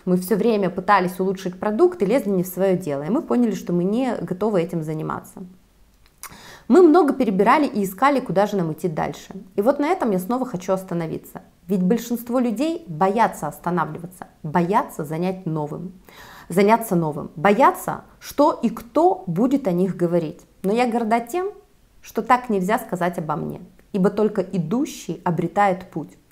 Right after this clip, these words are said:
а тот, кто ищет, имеет шансы найти. Мне давно все равно, кто и что обо мне говорит. Ну, по поводу моей ночнушки тоже.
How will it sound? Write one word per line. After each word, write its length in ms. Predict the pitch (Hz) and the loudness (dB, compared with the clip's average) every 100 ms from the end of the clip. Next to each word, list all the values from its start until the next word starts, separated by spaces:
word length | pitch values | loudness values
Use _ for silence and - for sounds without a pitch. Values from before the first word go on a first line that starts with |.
| - | -4
а 100 | 170 | 0
тот, 220 | 185 180 | 0 -2
кто 160 | - 175 | -4 -8
ищет, 480 | - 233 - - - _ | -6 -8 -8 -14 -18 _
имеет 400 | 175 170 190 214 | 0 0 0 -2
шансы 400 | - 147 165 - | -6 -8 -6 -10
найти. 420 | 156 147 - - 180 - - - - - _ | -10 -12 -14 -16 -18 -20 -20 -20 -20 -20 _
Мне 380 | 180 233 370 403 | 4 6 4 2
давно 400 | 175 185 208 262 | 0 0 2 0
все 160 | 277 247 | -2 0
равно, 300 | 233 262 359 | 0 0 -2
кто 220 | - 220 | -4 -6
и 20 | |
что 220 | 214 - 233 | -6 -2 -2
обо 160 | 185 | 2
мне 180 | 175 180 | 2 2
говорит. 480 | 170 165 160 - - _ _ _ _ | 0 -4 -4 -6 -12 _ _ _ _
Ну, 80 | 185 | -8
по 80 | 180 | -6
поводу 340 | 190 185 180 | -4 -4 -4
моей 200 | 165 170 | -4 -4
ночнушки 680 | 170 175 - 220 220 185 180 - _ - | -6 -8 -6 -6 -8 -14 -14 -18 _ -12
тоже. 300 | 156 156 | -12 -10